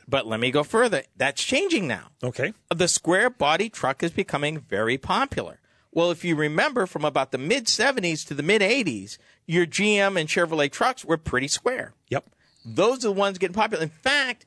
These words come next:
Speaker 1: about three years ago, I saw a nineteen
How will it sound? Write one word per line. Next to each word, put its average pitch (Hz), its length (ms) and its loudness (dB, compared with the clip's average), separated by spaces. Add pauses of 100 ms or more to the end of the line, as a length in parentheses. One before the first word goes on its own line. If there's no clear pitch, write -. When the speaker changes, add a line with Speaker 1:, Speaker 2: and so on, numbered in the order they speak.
(340)
Speaker 1:
about 170 420 4
three 240 220 -2
years 240 260 0
ago, 170 360 2
I 214 300 2
saw 214 540 4
a 143 80 0
nineteen 214 720 0